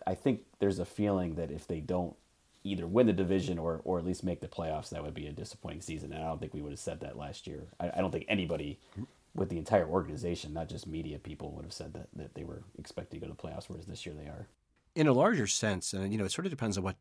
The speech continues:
Speaker 2: team you follow, what team you root for. You know, if you're a Dallas Cowboys fan, you're like, "I can't believe we haven't won the Super Bowl in thirty years."
Speaker 1: Mm-hmm.
Speaker 2: And sometimes Indians fans are like, "Oh, we're so excited we made the playoffs." Is it, do they need to raise expectations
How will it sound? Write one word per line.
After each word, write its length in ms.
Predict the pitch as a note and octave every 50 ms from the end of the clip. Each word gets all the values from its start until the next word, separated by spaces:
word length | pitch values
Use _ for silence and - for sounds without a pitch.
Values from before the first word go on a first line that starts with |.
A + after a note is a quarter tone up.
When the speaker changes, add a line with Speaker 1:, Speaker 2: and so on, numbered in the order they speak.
| _ _
Speaker 2:
team 320 | - - - B2+ A2+ G#2
you 80 | F#2+ F#2+
follow, 280 | - - G2+ G2 G2 F#2+
what 160 | F#2 F#2 -
team 240 | - - A2 G2+ F#2
you 80 | F2+
root 220 | E2 F2+ G2 G2 -
for. 380 | - - G#2 F#2 F#2 F#2 - - - - - - - - _ _ _
You 80 | -
know, 60 | A#2+ A#2
if 100 | A2 C3+
you're 80 | B2+
a 40 | G2+
Dallas 360 | A#2 A#2+ B2+ B2 A2+ G#2+ -
Cowboys 480 | - - A#2 B2+ A2+ G2 F#2+ F2+ F2+ -
fan, 200 | - F#2 F2+ F#2
you're 120 | F#2 F#2
like, 140 | F2 E2+ -
"I 40 | G2
can't 180 | - D3+ C#3+
believe 160 | - B2 B2 A2+
we 120 | A#2+ A#2+
haven't 180 | B2 A#2+ A2+ A2
won 140 | A2+ A2+
the 60 | G#2+ G2
Super 260 | - C#3+ C3+ B2 G#2
Bowl 180 | F2+ G2+ G2
in 100 | F#2+ F2+
thirty 260 | E2+ - A2 G#2 G2 G2
years." 420 | G2 G2 G2 - G2 F2+ G2 F#2
Speaker 1:
Mm-hmm. 140 | F2 E2+ E2 - - - - - - _ -
Speaker 2:
And 80 | A#2+ A#2+
sometimes 320 | F#3+ F3+ E3 E3+ C#3+ D3
Indians 300 | F3 F#3+ F#3+ D#3+ C3+ -
fans 180 | - B2+ A2 A2
are 20 |
like, 140 | A#2 A2+ -
"Oh, 220 | C3 E3 F3 C#3 C3 G#2+
we're 120 | A2+ A2+
so 180 | A2 - E3+ E3+
excited 420 | D3 - - D3+ D3+ D#3+ C#3 B2
we 120 | A#2+ A#2+
made 220 | A#2+ B2 B2+ B2+ A2
the 80 | A2+
playoffs." 720 | - - - - F3+ G#3 G2 D#2+ D2+ E2 - - - - - - _ - - _ _ _ -
Is 200 | C#3 C#3 C3+ C3
it, 240 | D#3 - - C3+ C3
do 80 | C3
they 140 | B2+ C#3+ C#3+
need 180 | D#3 G#3+ C#4 -
to 160 | F#4 F4+ C4
raise 360 | C#3 A2 A#2+ C#3+ F3 F3 C#3+
expectations 1080 | E3 D#3+ - - - D#3 D3 C#3+ - C3+ D3 D3+ - E3 D#3+ D#3+ D#3 - - - -